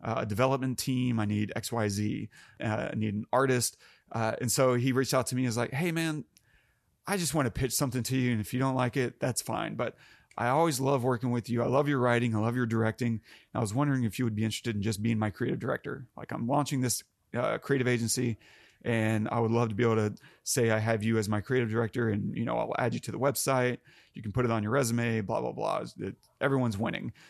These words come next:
Um, and then anytime I get a project, I'll come to you and you'll be my guy." Uh, and I was like, "Yeah, cool."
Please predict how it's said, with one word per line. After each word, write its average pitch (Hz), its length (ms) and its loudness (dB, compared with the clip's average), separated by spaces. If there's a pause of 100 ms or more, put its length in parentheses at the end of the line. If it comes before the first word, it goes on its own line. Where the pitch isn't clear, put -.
(180)
Um, 117 540 -2
and 107 200 0
then 107 220 0
anytime 113 360 0
I 110 40 0
get 110 100 0
a 110 60 -4
project, 156 580 -2
I'll 135 60 -4
come 113 200 0
to 107 60 0
you 120 260 2
and 101 320 -2
you'll 113 180 0
be 113 100 2
my 127 160 0
guy." 165 300 -2 (480)
Uh, 107 220 0
and 117 80 -2
I 117 60 -2
was 117 120 -4
like, 123 300 -2 (500)
"Yeah, - 420 -4 (420)
cool." - 360 0